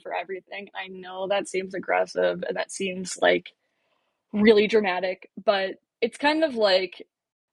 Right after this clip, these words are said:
actually making sure that we have qualified umpires who are doing their best to make the strike zone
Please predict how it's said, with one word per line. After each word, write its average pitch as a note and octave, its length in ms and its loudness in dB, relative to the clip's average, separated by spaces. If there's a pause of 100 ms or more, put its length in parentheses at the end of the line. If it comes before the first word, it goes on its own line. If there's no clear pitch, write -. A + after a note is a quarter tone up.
(140)
actually G3 340 2
making F#3+ 340 -4
sure F3+ 260 -2
that F3+ 160 -4
we F3 160 -8
have F3 240 -2 (480)
qualified - 540 0
umpires F#3 600 -4
who F3 420 -2 (480)
are G3 140 2
doing F#3+ 320 -2
their F#3 160 2
best - 480 -6 (120)
to E3+ 380 -4 (460)
make G3 140 -2
the G3 80 -6
strike F#3+ 300 -2
zone B3+ 320 0